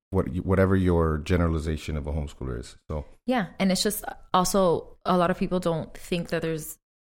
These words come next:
Speaker 2: all the options that there are, you know, like, there's so many things, like, people think it's really hard, you know, you know what I mean? And it
Speaker 1: Yeah.
Speaker 2: is tr-, I mean, it's hard, but it's
Speaker 1: It is hard.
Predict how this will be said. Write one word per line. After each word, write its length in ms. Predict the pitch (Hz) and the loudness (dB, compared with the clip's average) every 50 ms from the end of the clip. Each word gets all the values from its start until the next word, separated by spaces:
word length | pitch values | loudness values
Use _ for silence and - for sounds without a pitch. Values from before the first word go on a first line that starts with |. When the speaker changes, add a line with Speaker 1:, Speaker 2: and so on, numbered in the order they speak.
| _ _ _ _ _ | _ _ _ _ _
Speaker 2:
all 140 | - 180 185 | 0 2 4
the 120 | 180 180 | 4 6
options 340 | 170 160 160 - - 170 165 | 4 4 2 0 -2 -2 0
that 140 | 156 143 - | -2 -2 -2
there 200 | - 104 - - | -2 -4 -2 0
are, 160 | - 143 117 110 | 0 2 2 2
you 120 | 139 143 | 0 0
know, 80 | 151 160 | 0 0
like, 180 | 156 156 151 | 0 -2 -2
there's 180 | - 185 180 - | -2 -4 -4 -2
so 220 | - - 190 190 | 0 0 2 2
many 260 | 185 180 170 175 175 | 4 2 2 2 0
things, 360 | 175 - 165 156 151 175 - - | 0 -2 -2 -2 0 0 0 -2
like, 160 | 147 - - | -2 0 0
people 180 | 233 208 247 | 0 0 0
think 180 | 247 - 233 226 | 2 2 2 2
it's 160 | 214 - - | 2 0 0
really 220 | 165 160 151 127 - | 0 0 2 2 2
hard, 320 | 160 143 110 90 - 170 | 2 0 0 0 0 -2
you 60 | 165 170 | 0 0
know, 180 | 175 165 160 160 - | 0 0 -2 -4 -2
you 80 | - | 0
know 80 | 180 180 | 0 2
what 60 | 175 | 2
I 40 | 170 | 2
mean? 260 | 180 175 180 196 196 - - - _ | 2 2 2 2 0 -2 -8 -6 _
And 120 | - 208 214 | 2 4 4
it 60 | 196 | 4
Speaker 1:
Yeah. 60 | 180 | 4
Speaker 2:
is 80 | - - | 2 0
tr-, 100 | - - - - | -4 -6 -4 0
I 60 | - 185 | 2 2
mean, 140 | 175 160 | 2 2
it's 140 | 151 - - | 0 -2 0
hard, 280 | - 151 165 135 143 - | 2 2 2 2 2 2
but 140 | 190 185 180 | 0 2 4
it's 100 | 170 104 | 4 6
Speaker 1:
It 60 | 92 | 6
is 140 | 87 - - | 6 4 4
hard. 180 | - - - | 4 2 2